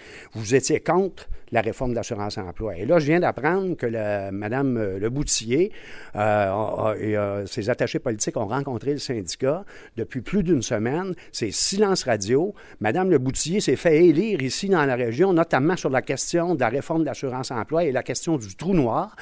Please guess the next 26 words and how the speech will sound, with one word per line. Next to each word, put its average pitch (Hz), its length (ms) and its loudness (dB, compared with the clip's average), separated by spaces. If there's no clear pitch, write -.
Elle 123 140 2
était 143 200 6
derrière 180 380 6
la 160 100 2
C 139 140 0
S 120 160 -2
N 156 140 -2
quand 131 180 -4
on 127 60 -2
faisait 120 260 -4
des 117 80 -4
manifestations 110 680 -6
à 127 40 -4
l'époque, 107 320 -4
quand 117 140 -4
elle 107 100 -2
était 123 160 -4
dans 117 140 -4
l'opposition. 107 680 -2
Et 143 100 4
là, 185 80 8
maintenant, 160 300 4
elle 175 100 6
ne 156 100 6
bouge 131 300 2
plus. 190 240 2